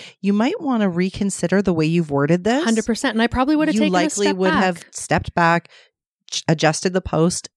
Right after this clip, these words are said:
Speaker 1: no harm done.
Speaker 2: No, exactly. I would have respected that more and been like, "Oh, shoot. Yeah, maybe that could be seen two ways," right?
Speaker 1: Yeah.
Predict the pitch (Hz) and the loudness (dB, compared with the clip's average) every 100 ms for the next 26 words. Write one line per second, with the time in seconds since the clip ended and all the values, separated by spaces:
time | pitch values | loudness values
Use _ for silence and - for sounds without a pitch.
0 | _ 160 175 170 170 170 160 160 - - | _ -4 4 4 4 2 0 0 -2 0
1 | 277 196 196 185 165 - 175 196 190 180 | -2 0 -2 -2 -4 -2 0 2 2 -2
2 | - 185 - 220 220 214 202 214 247 214 | -2 -4 -2 -2 -2 0 2 4 2 2
3 | 196 185 180 175 - 269 190 - 262 220 | 2 0 -2 -2 0 0 0 -2 -6 -6
4 | - 202 262 160 175 170 190 185 - _ | -6 -4 -2 0 0 0 0 -2 -8 _
5 | _ - 196 208 196 - 190 190 196 180 | _ 0 0 4 2 4 4 4 2 2
6 | 165 143 - - _ 180 254 320 220 - | 0 -2 -6 -8 _ 0 2 2 -2 -6
7 | 170 139 | -4 -4